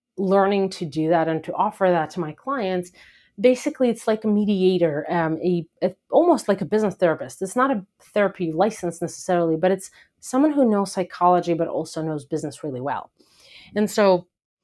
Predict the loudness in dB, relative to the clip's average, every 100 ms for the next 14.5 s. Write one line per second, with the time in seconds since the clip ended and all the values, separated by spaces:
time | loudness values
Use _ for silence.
0 | _ -4 2 2 2 -2 0 0 0 -2
1 | -6 -6 -6 -4 -4 -2 0 0 2 2
2 | 2 0 2 2 2 2 0 -4 -12 -8
3 | -2 0 2 0 2 2 2 0 0 -2
4 | -2 -6 -6 -4 -4 -2 -2 -2 -4 -4
5 | -6 -6 0 6 6 6 2 0 2 0
6 | -2 -6 _ _ _ -20 _ _ _ -10
7 | -4 -4 -2 -6 -8 -14 _ _ _ _
8 | _ -12 0 2 4 4 2 0 0 0
9 | -2 -2 0 0 2 -2 -2 -6 -2 0
10 | 2 2 0 -2 0 -4 -2 -4 -4 0
11 | 0 2 0 -2 -8 -12 -12 0 2 2
12 | 2 0 0 0 0 -2 -2 -2 0 -4
13 | -2 -2 0 0 0 -2 -6 -8 0 0
14 | 2 0 0 -6 -6